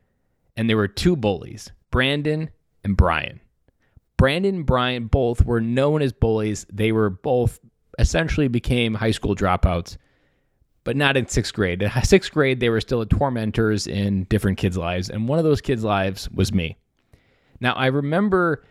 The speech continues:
this wasn't, like, the first incident. This was just the one where it became physical. And I remember waiting outside in line, lining up against the hall, and I remember doing nothing but other than being me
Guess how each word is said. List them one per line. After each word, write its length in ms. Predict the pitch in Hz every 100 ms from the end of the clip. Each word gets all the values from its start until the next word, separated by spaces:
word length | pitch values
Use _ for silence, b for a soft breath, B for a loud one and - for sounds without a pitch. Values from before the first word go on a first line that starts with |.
| b
this 140 | 170 175
wasn't, 260 | 202 185
like, 160 | 127 113
the 80 | 123
first 460 | - 143 123 -
incident. 680 | - 127 - 92 - - -
This 200 | 123 -
was 160 | 131 110
just 160 | 110
the 60 | 107
one 420 | 101 107 98 98
where 180 | 98 92
it 80 | 90
became 360 | 104 101 90
physical. 520 | - 107 92 - - b b b
And 120 | 113
I 20 |
remember 300 | 120 139 147
waiting 340 | 110 113 139 160
outside 380 | 160 - 143 147
in 100 | 151
line, 300 | 104 90 87
lining 320 | 104 120 135
up 100 | 127
against 240 | 131 131
the 80 | 123
hall, 360 | - 82 73 b b b b b
and 160 | - 113
I 60 |
remember 380 | 117 120 135 135
doing 340 | 123 147 151 151
nothing 440 | 170 180 156 143
but 120 | 127
other 180 | 131 147
than 180 | 147 135
being 340 | 135 131 110
me 320 | 110 85 -